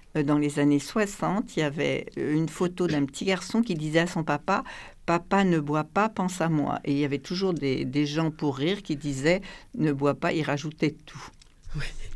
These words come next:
Speaker 1: Mais,
Speaker 2: Ça a
Speaker 1: mais
Speaker 2: évolué.
Speaker 1: bon, <laughs> ça, oui, mais ça, c'était l'humour du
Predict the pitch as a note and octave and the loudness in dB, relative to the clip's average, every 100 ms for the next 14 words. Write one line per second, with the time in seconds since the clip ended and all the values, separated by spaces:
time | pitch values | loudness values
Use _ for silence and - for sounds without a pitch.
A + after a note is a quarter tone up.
0 | - C3 - B2+ - - - F3 E3+ D#3+ | -6 -2 0 0 -2 -14 -6 6 6 8
1 | G3 F#3 E3+ - - - - - - D#3 | 6 4 2 -4 -8 -4 2 2 2 -2
2 | - - - G#3+ G#3 G3+ A#3 G#3+ G3+ E3+ | -2 -2 6 8 8 6 4 2 4 4
3 | E3+ F#3 G3 G3+ F3 E3+ | 4 4 4 4 2 -2